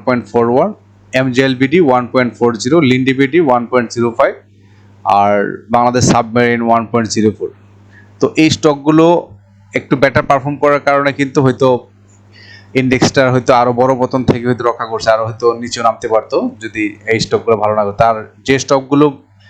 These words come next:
আহ, ভালো স্টক যেগুলো, এই, এই স্টকগুলো যদি আরেকটু ইমপ্রুভ করে তাহলে হয়তো, আহ, নেগেটিভ থাকতো না আজকে, হয়তো পজিটিভলি মুভ করতে পারতো। তো যাই হোক, আহ, এটা হচ্ছে স্টকের নিয়মই। তো এইভাবে করেই কিন্তু ইন্ডেক্স এবং স্টক কিন্তু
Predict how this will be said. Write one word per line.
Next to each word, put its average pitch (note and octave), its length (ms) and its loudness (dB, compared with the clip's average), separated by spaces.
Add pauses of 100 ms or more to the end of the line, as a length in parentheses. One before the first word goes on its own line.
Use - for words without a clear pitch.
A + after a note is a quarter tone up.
(380)
আহ, A#2 260 2
ভালো B2+ 300 -2
স্টক B2 260 -2
যেগুলো, C3 320 0
এই, D3 400 -2 (260)
এই D3+ 120 2
স্টকগুলো C#3+ 420 0
যদি D3 240 0
আরেকটু D3+ 440 0
ইমপ্রুভ D3+ 280 0
করে C3 120 0
তাহলে B2+ 200 2
হয়তো, C#3+ 280 2
আহ, B2 240 0
নেগেটিভ B2+ 560 -2
থাকতো - 300 0
না B2 80 0
আজকে, B2 360 -2
হয়তো A#2 360 -2
পজিটিভলি B2 400 0
মুভ A#2+ 260 -6
করতে B2 220 -2
পারতো। - 440 -4 (680)
তো C3+ 80 0
যাই D3 200 4
হোক, E3 280 0 (200)
আহ, A#2 340 0
এটা C3+ 400 0 (360)
হচ্ছে B2+ 440 -2
স্টকের C3 420 -2
নিয়মই। C3+ 500 0 (240)
তো G#2+ 280 2 (180)
এইভাবে D3+ 360 4
করেই D#3 280 2
কিন্তু D#3 440 -2 (300)
ইন্ডেক্স C#3 400 0
এবং C3 160 0
স্টক B2 340 -2
কিন্তু C3+ 420 -2